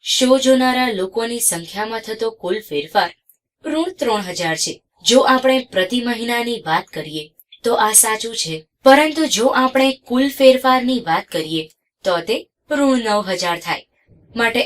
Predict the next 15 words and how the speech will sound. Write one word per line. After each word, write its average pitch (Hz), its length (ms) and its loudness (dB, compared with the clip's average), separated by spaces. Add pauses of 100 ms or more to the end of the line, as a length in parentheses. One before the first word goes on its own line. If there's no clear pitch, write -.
અહીં 214 300 -4
આ 226 80 -2 (100)
ખોટું 180 380 -8
છે, 170 120 -6 (360)
આ 214 120 0
પણ 233 280 -6
ખોટું 170 280 -10
છે. 170 160 -6 (380)
તેથી 269 360 4
હું 247 140 0 (140)
અહીં 254 340 0 (340)
ત્રીજો 226 360 -2
વિકલ્પ 226 380 -2 (220)
પસંદ 220 400 -4
કરીશ. 165 400 -4